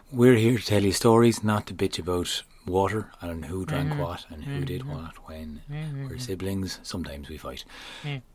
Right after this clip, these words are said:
Speaker 1: We are, though, having a water-themed month. This is the month of September. It's the month of transformations. It's the month where things change as the seasons go around with it. And, well, water seems to be that constant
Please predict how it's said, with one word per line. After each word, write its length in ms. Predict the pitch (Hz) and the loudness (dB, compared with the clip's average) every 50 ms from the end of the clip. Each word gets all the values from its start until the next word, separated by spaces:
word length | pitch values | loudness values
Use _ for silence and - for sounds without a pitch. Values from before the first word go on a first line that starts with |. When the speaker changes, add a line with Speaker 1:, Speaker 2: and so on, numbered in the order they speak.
| - - - | -8 2 4
Speaker 1:
We 260 | 131 117 120 127 135 | 6 8 8 8 8
are, 400 | 113 107 107 107 107 104 101 - - - - | 8 6 4 4 4 2 0 -2 -12 -12 -4
though, 380 | - 104 95 92 92 90 101 - - | -2 0 2 2 0 0 -2 -4 -4
having 280 | - 101 101 104 104 | -2 -2 0 0 0
a 60 | 107 104 | 2 4
water-themed 1080 | 107 117 120 117 110 110 113 107 - - - - 107 104 104 101 98 98 98 90 92 | 6 6 8 6 6 4 0 -2 -4 -4 -2 0 2 2 2 2 2 2 0 0 -2
month. 460 | 95 95 98 107 123 123 - - - | -2 0 2 2 2 0 -2 -8 -6
This 220 | - 98 90 - 95 | -4 -4 -2 -2 -2
is 100 | 90 85 | -4 -2
the 60 | 92 | -2
month 240 | 95 95 92 85 - | -2 -2 -4 -4 -6
of 80 | 85 | -6
September. 520 | - - - - - 117 117 120 117 117 117 113 | -4 -4 -4 -2 0 2 4 4 4 4 2 0
It's 120 | 101 - | -2 -4
the 60 | - | -6
month 220 | 95 90 85 80 - | -4 -6 -6 -6 -10
of 80 | - | -12
transformations. 880 | - - 90 87 - - - 92 90 101 113 117 110 - - 113 110 107 | -10 -8 -8 -8 -8 -8 -8 -6 -2 0 2 2 2 2 0 0 0 0
It's 140 | 104 - - | -2 -6 -8
the 80 | - 87 | -6 -4
month 340 | 95 98 101 98 90 - - - - - - - | -2 -2 -2 -2 -4 -8 -16 -16 -18 -18 -14 -8
where 200 | - 104 101 95 | -4 -4 -4 -2
things 380 | - - 127 120 120 120 113 - | -2 0 2 2 2 2 0 -2
change 600 | - - - 131 123 120 120 117 117 113 107 101 | -4 -2 2 4 4 4 4 4 2 0 0 -2
as 100 | 104 95 | -4 -4
the 100 | 95 104 | -4 -4
seasons 520 | 90 - - 120 110 104 104 104 101 98 95 | -4 -2 0 0 0 0 0 0 0 0 -2
go 240 | - 104 98 98 95 | -2 -2 0 0 2
around 320 | 98 107 120 123 127 123 | 4 6 6 8 8 6
with 100 | 123 113 | 6 4
it. 140 | 131 120 - - - - - - - _ - | 2 -2 -2 -6 -20 -20 -20 -20 -18 _ -8
And, 580 | 104 107 113 117 113 113 113 110 107 101 98 95 | -4 -2 -2 -2 0 -2 -2 -2 -2 -4 -6 -6
well, 320 | 104 104 107 107 104 104 | -6 -6 -4 -4 -6 -6
water 460 | 98 101 104 110 107 98 - - 98 | -6 -6 -6 -6 -6 -8 -8 -10 -10
seems 320 | 90 - - 98 92 90 - | -10 -8 -8 -8 -8 -10 -10
to 120 | - - | -12 -14
be 100 | - 87 | -14 -12
that 180 | 80 80 73 71 _ _ - | -12 -12 -14 -16 _ _ -14
constant 640 | - - - 69 67 - - - - - - | -12 -10 -10 -10 -10 -12 -16 -16 -18 -20 -20